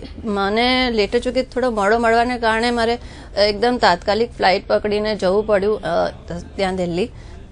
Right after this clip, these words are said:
પણ, અ, ત્યાં એક વખત દિલ્હી પહોંચ્યા પછી મને, અ, હોટલમાં રહેવાનું, ખાવાનું અને medical ટ્રીટમેન્ટ, અ, ડૉક્ટરને બધું મળી રહેતું હતું.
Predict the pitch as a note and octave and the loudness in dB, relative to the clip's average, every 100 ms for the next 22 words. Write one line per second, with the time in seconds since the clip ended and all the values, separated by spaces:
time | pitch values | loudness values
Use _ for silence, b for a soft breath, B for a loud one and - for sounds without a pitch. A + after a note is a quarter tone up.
0 | - A3+ A#3 A#3 G#3+ G3 F#3 - - A3 | 0 2 2 2 2 0 -2 -8 -6 0
1 | A#3+ B3 B3+ C4 G#3 G3+ B3 C4 B3 A#3 | 0 0 2 2 4 2 2 2 0 2
2 | A#3+ A#3+ C4 B3+ B3 B3+ B3 B3 F#3+ G3 | 2 2 -2 -2 0 0 -2 -4 -4 -2
3 | F#3 G3+ G3+ G#3+ A3 A3+ G#3+ G3+ G3 G#3 | 0 0 -2 0 0 0 0 0 -2 -2
4 | G#3+ - F#3+ F3+ F#3 G3 G#3 - B B | -6 -6 -2 2 2 0 -4 -6 B B
5 | B - G#3 G#3 G3+ F#3+ - F#3+ G3 G3+ | B -6 -2 0 0 -4 -8 -10 -6 -2
6 | F3+ G#3+ G#3 G3+ - F#3 G3 G3+ G3+ - | 0 0 -2 -4 -6 -10 -8 -8 -8 -8
7 | F3 E3+ D#3+ G#3+ G3 F#3+ G3 G#3 G#3 A#3 | -4 -4 -4 -8 -6 -4 -6 -6 -2 4
8 | B3 G3 B3+ F3+ F3+ G#3+ | 4 4 2 -2 -2 -6